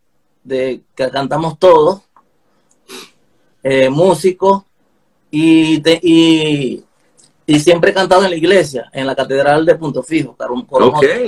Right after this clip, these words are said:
Speaker 2: qué bien.
Speaker 1: Ahí estuve como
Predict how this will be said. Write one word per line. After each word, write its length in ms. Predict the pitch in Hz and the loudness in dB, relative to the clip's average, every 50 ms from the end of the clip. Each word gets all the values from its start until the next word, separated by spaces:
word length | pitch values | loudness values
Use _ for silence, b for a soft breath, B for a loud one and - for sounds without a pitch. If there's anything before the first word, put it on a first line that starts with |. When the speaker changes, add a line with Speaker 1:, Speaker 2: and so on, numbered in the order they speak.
| - 90 - - | -8 -8 -10 -10
Speaker 2:
qué 120 | 123 117 | -10 -8
bien. 440 | 127 160 185 208 202 120 82 78 _ _ _ - - _ _ _ - | -8 -10 -10 -12 -12 -14 -16 -16 _ _ _ -20 -20 _ _ _ -4
Speaker 1:
Ahí 160 | 143 135 135 | 0 0 2
estuve 340 | 143 151 147 156 160 170 170 | 2 0 2 4 4 4 4
como 680 | 165 160 160 156 147 143 139 135 127 123 123 120 - | 2 0 0 2 2 2 2 2 0 0 -2 -4 -6